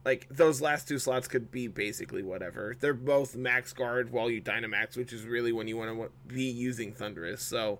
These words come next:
you know, get off a, get off a fly or two, and then you have fast Eerie Impulse against, like, Kyogre or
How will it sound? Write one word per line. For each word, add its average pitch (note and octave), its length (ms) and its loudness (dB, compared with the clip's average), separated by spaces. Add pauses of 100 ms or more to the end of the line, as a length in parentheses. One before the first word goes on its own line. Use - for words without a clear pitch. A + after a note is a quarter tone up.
(460)
you B2 80 0
know, A#2+ 160 0 (440)
get D#3 140 8
off C3+ 200 4
a, C3 160 6 (240)
get D#3 100 4
off C#3 260 4 (220)
a C3 80 4
fly C3 400 4
or B2+ 140 6
two, B2+ 380 6
and B2 120 0
then A#2+ 140 2
you A#2+ 160 2
have A#2 220 2
fast A#2+ 400 2
Eerie A#2 260 0
Impulse A2+ 400 -4
against, A2+ 320 -6
like, A2 140 0
Kyogre A2+ 720 -2
or A#2 240 -4